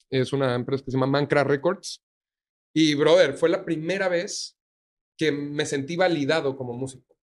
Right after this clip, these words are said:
¿Me explico? O sea, que pude llegar y decir como, "No, güey, ¿por qué no es mejor que parara, pararara, tararara?".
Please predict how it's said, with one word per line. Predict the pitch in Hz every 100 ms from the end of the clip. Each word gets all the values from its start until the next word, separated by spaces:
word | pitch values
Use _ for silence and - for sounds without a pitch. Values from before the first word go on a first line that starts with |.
| -
¿Me | 123
explico? | - 139 135 156 202 _ _ _
O | 147
sea, | 139 139
que | 135
pude | 175 185
llegar | 170 143 156
y | 156
decir | 135 160
como, | 156 156
"No, | 180 208
güey, | 185
¿por | 160
qué | 156
no | 226
es | 208
mejor | 170 185 170
que | 190 170 139 - -
parara, | - 143 156 165 170 165
pararara, | 143 156 170 175 151 147
tararara?". | - 131 131 143 151 147 139